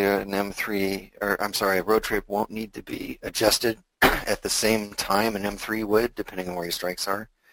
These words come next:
And so you can work on your M three, and then if we keep going down, you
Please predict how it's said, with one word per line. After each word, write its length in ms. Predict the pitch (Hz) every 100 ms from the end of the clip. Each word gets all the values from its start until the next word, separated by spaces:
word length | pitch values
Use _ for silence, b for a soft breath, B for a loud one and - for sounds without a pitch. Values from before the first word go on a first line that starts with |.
| B B B B
And 80 | 104
so 180 | -
you 160 | 110 107
can 180 | - 101
work 240 | 107 110
on 80 | 104
your 120 | 95
M 120 | 98
three, 680 | 90 - 113 - 113 95 95 -
and 140 | 90
then 160 | 95 95
if 120 | 95
we 60 | 107
keep 200 | 107 -
going 180 | 90
down, 240 | 85 90
you 80 | 87